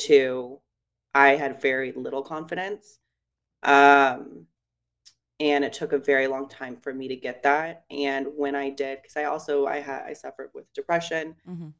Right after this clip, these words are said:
Speaker 1: Um, luckily, I haven't had a bout of that in a, <laughs> in a while, but,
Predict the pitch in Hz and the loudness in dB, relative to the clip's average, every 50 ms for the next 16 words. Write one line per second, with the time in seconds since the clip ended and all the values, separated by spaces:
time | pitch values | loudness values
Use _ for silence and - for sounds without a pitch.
0 | _ _ _ 143 143 147 143 143 139 135 135 - - - 143 147 - - 135 135 | _ _ _ 0 2 4 4 4 2 -2 -6 -10 -10 -10 -10 -10 -8 -6 -4 -4
1 | 143 143 131 131 - 143 147 135 131 - - - - - - - _ _ 147 147 | -2 -2 -4 -6 -8 -12 -14 -16 -16 -16 -18 -20 -20 -20 -20 -20 _ _ -18 -18
2 | 139 - - _ - - 202 - 170 185 156 139 127 _ _ _ _ _ _ _ | -18 -20 -20 _ -10 -6 -6 -4 -4 -6 -8 -10 -12 _ _ _ _ _ _ _
3 | _ 151 143 135 135 135 135 139 143 139 - - 127 123 127 - | _ 6 8 8 10 10 10 8 6 4 2 0 -2 -2 -6 -12